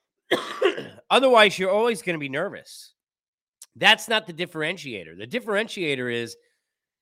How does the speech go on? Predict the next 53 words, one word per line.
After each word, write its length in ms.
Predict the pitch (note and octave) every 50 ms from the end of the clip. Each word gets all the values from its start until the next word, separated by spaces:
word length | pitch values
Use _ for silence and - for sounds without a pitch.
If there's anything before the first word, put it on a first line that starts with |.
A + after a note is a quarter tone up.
| _ _
can 200 | - - G3+ G3+
you 260 | F3+ D#3+ F3 G#3 A3+ G#3
be 180 | E3+ G#3 F#3+
excited 840 | D#3+ - - - - - G3 E3 G3 A3+ F#3+ A#2 F#2 D#2+ D2+ _ _ _ _ _ _ _ _ _ _ _ _ _ _ _ _ _ _ _ -
and, 680 | D#3+ D#3+ D#3+ D#3+ D#3+ D#3 D3+ D3 C#3 B2 B2+ C3 B2+ - _ _ _ _ _ _ _ _ _ _
and 320 | - D3+ D3+ C#3+ C#3 C#3 C#3+ -
have 280 | - F3 G3+ A3 A3+ G3
that 160 | G#3+ G3+ F#3
adrenaline 600 | F3 D3 A#2+ - F3 F#3+ A3 A3+ A3 G3+ F#3 E3+ -
to 100 | E3 E3
that 260 | E3 D#3 D3+ - -
positive, 560 | - D#3+ F#3+ A3 A#3 F3+ F#3 E3 D#3 C#3 C#3
that 140 | D3 D3 C#3+
excitement 420 | C#3 - - G3+ A#3+ B3+ F#3 D3 A#2+
be 120 | C3+ C3+
more 260 | C3+ C3+ D#3 F3+ G3 F3+
than 140 | E3 D3
you're 120 | C3+ B2+ B2+
nervous? 440 | B2 C3+ E3 F3+ D3 A#2+ G#2 - -
And 80 | B2+
I 80 | B2+ A#2+
think 180 | - F#3 F#3+
if 80 | F3 C#3+
you 80 | C#3+ C#3+
go 120 | D3+ F3
back 200 | F#3 F#3+ - F#3+
and 80 | D#3+ C#3
watch 180 | C#3 C#3+ - -
that 120 | C#3 -
conversation 520 | - C#3+ C#3 B2+ A#2+ - C#3 C3+ - -
you 60 | B2 A#2
had 60 | A#2
with 120 | A2 -
Kenny, 200 | - C3 C3 A2+
it 60 | G#2+
was 120 | G2+ G2 G#2+
really 200 | D3+ D#3+ C#3+ B2+
interesting. 440 | B2+ A#2 A2+ - - G#2+ F#2+ F2 E2 _ - - - - - _ _ _
It 160 | - F3+ -
kind 240 | - E3+ F#3+ G#3 G3
of 100 | E3+ C#3+
answers 360 | D3 D3+ D#3+ D#3 - D3 A#2
a 40 | C3
lot 180 | B2+ B2+ B2+ C3
of 60 | C3
your 100 | B2 A#2
questions 380 | - - C3+ B2 - A#2+ A2+ G2
about 180 | F#2+ G#2+ G2
how 200 | G2 A#2 G#2+ G#2
is 100 | G2+ -
he 80 | - G2
doing 280 | F2 F#2+ F2+ E2 C#2+
this. 260 | C2 A#1 - - -